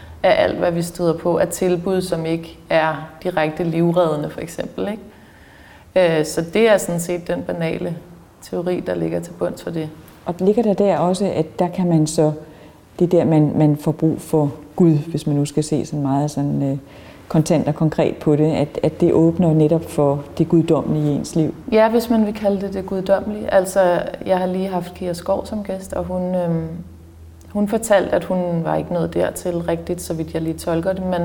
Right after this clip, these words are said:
Speaker 1: det var noget med, at hun citerede Nick Cave,
Speaker 2: Mm.
Speaker 1: som er en sangskriver. "Push the sky away" hedder et af hans albums. Og det er ligesom den der følelse af at få skubbet noget væk over sig, at rummet bliver nødt til at blive større, når man skal håndtere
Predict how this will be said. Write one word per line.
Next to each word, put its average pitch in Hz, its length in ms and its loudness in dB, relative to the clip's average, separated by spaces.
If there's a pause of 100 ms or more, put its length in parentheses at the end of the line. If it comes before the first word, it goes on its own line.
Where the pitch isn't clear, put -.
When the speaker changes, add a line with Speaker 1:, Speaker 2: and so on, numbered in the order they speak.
(120)
Speaker 1:
det 180 100 0
var 170 80 2
noget 180 240 2
med, 190 100 0
at 190 160 0 (520)
hun 185 100 -2
citerede 180 520 -2
Nick 170 220 -2
Cave, 175 340 0 (380)
Speaker 2:
Mm. 202 80 -6 (280)
Speaker 1:
som - 180 -8
er 170 140 -2
en 160 80 -4
sangskriver. 175 680 -6 (760)
"Push - 440 -4
the 180 140 -6
sky 175 200 -6 (260)
away" 160 220 -2 (100)
hedder 170 180 -4
et 160 120 -6
af 160 60 -8
hans 156 240 -10
albums. 156 480 -10 (760)
Og 185 100 4
det 165 80 -2
er 175 80 2
ligesom 185 380 -2
den 175 200 2
der - 120 0
følelse 175 520 -4
af - 240 -2 (640)
at 185 120 0
få 180 140 -8
skubbet 180 380 -2
noget 175 320 0
væk 180 240 2 (100)
over - 220 -4
sig, - 200 -4
at 170 300 -2
rummet 196 240 2
bliver 190 140 2
nødt 185 160 0
til - 100 -10
at 190 60 -6
blive 180 140 -2
større, 160 560 2
når 175 120 -2
man 170 140 -2
skal 170 140 -6
håndtere 170 440 -4